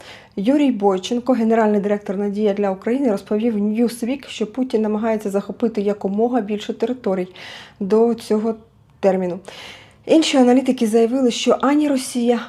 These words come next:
ані фінансові ринки не хвилюються щодо графіка Трампа. А Washington Post та Fox News кажуть те ж сам-,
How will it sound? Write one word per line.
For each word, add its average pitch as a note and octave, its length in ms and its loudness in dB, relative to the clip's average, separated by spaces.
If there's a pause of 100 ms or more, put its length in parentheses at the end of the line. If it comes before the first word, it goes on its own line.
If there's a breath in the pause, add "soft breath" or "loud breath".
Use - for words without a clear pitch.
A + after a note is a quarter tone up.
ані C4 280 0
фінансові A#3+ 540 0
ринки A3 440 0
не C#4 180 0
хвилюються C4 920 0
щодо G#3 340 -4
графіка A3+ 580 -4 (140)
Трампа. G3 420 -6 (800 loud breath)
А A#3 80 0 (300)
Washington C4+ 540 2 (100)
Post A3+ 500 2
та G3 140 -2 (100)
Fox C#4 320 0
News A#3 320 0
кажуть G#3 360 -4
те A3 100 -2
ж A3 80 -8
сам-, D4 320 -4